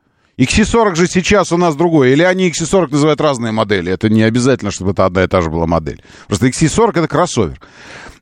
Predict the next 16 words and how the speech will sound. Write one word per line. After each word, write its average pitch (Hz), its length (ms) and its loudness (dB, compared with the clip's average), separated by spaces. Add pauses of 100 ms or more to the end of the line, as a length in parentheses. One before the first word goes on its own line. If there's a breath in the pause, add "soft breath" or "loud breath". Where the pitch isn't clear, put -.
Александр, 180 640 0
Александр, 180 600 2
доброе 170 280 2
утро. 170 260 2
Артем 170 480 0 (120)
Каримов, 175 720 2
Хисша. 175 380 0
Просто 170 280 0
та 190 220 2
Volvo, 147 600 2
э, 127 460 4
сорок-, 139 380 -2
сороковка 156 540 0
В 139 120 0
сорок, 143 300 0
она 139 240 2